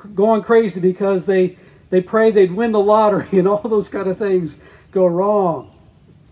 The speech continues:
And it points out some really valuable thoughts. Bruce ends up very humbled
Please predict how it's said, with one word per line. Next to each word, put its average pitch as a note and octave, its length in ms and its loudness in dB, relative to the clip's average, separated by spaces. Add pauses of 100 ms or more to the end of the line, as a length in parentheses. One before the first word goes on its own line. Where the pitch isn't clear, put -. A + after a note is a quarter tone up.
(1400)
And G#3+ 140 -2
it G#3+ 100 -6
points B3+ 400 -6
out F#3+ 340 -2 (320)
some F3 300 -8
really F#3+ 360 0
valuable D#3 720 -6 (100)
thoughts. A2 520 -20 (1200)
Bruce A#3+ 240 -2
ends F#3 200 0
up F#3 280 -2
very F3+ 320 0
humbled G#3+ 520 -2